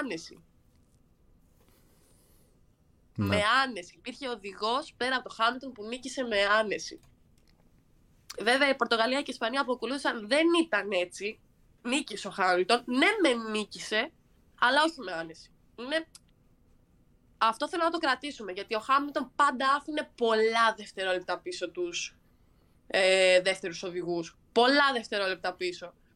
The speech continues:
Speaker 1: Και πάλι γκρίνιαζε για το μονοθέσιο. Αυτή τη φορά δεν ήταν έτσι. Νικούσε με, με υδρότα. Έρχεται ο Μαξ στο Μονακό. Έρχεται ο Μαξ και στη Γαλλία.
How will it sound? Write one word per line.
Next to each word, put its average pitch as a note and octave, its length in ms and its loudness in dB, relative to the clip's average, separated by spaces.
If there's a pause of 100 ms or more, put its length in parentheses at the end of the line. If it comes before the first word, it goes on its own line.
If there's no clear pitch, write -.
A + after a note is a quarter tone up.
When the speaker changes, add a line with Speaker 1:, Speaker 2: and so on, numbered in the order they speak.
(180)
Speaker 1:
Και C4 120 0
πάλι D4 340 0
γκρίνιαζε A#3+ 460 -6
για F#3+ 100 -8
το F#3 100 -16
μονοθέσιο. F#3 560 -6
Αυτή C#4 220 -12
τη E4 100 -2
φορά B3 560 2 (720)
δεν D4+ 320 4
ήταν G3 260 -2
έτσι. F3+ 280 -4
Νικούσε C#4 720 -2
με, C#4+ 260 2 (1000)
με C4 80 2
υδρότα. C#4 580 2 (1700)
Έρχεται E4 400 0
ο A#3 60 0
Μαξ G3 560 -4
στο - 180 -8
Μονακό. F#3+ 540 0 (640)
Έρχεται E4 340 2
ο D4+ 40 0
Μαξ D#4 320 -2
και F4 100 -4
στη E4+ 180 -8
Γαλλία. F3 480 -6